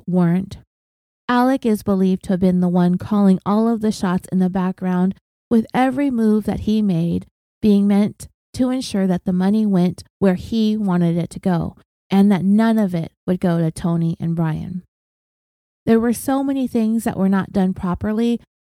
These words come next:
that in a normal jurisdiction, red flags would have gone up everywhere, and this would have been put to a stop. But not in Murdoch country.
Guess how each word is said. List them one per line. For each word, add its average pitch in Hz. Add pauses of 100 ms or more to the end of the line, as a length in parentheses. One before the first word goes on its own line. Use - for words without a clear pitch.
(160)
that 220
in 226
a 214
normal 226
jurisdiction, 247
red 220
flags 208
would 214
have 185
gone 190
up 175
everywhere, 208 (340)
and 202
this 208
would 202
have 196
been 190
put - (100)
to 190
a 175
stop. 170 (1300)
But 185
not 196
in 254
Murdoch 202
country. 165